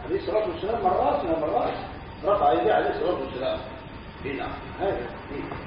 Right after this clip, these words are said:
ويقول، ويقول عليه الصلاة والسلام: "إن الله حي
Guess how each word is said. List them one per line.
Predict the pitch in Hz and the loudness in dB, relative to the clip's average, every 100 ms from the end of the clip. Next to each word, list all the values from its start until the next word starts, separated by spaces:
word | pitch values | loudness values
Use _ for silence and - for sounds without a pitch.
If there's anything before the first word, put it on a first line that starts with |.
| - - - 143 | -10 -10 -4 0
ويقول، | 165 240 226 170 | 4 6 6 6
ويقول | - - - 214 | 4 2 2 6
عليه | 165 175 | 6 6
الصلاة | - 175 196 | 4 2 2
والسلام: | 151 147 156 196 165 - - 185 - | 2 0 4 6 6 4 4 2 0
"إن | 180 | 0
الله | 160 165 208 - | 2 6 8 8
حي | - 156 180 214 180 | 4 2 2 2 4